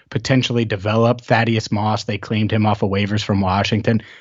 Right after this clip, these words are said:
They signed Pro Wells out of T C U, an undrafted free agent.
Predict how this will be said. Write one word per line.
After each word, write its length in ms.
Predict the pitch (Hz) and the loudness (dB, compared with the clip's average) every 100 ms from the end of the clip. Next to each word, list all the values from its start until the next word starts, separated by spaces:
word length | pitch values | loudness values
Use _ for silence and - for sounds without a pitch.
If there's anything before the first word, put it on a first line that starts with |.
| - | -4
They 140 | 104 | -2
signed 300 | - 113 104 | 2 2 2
Pro 200 | - 113 | 2 4
Wells 380 | 107 104 107 101 | 6 4 4 2
out 120 | 98 | 0
of 60 | 92 | -2
T 220 | - 110 | 0 0
C 180 | - 104 | 2 2
U, 220 | 107 113 | 4 4
an 100 | 104 | 4
undrafted 560 | 104 107 107 104 113 - - - - | 2 2 2 0 -4 -6 -18 -20 -16
free 340 | - 113 110 | -2 2 2
agent. 420 | 107 107 113 104 | 0 2 2 0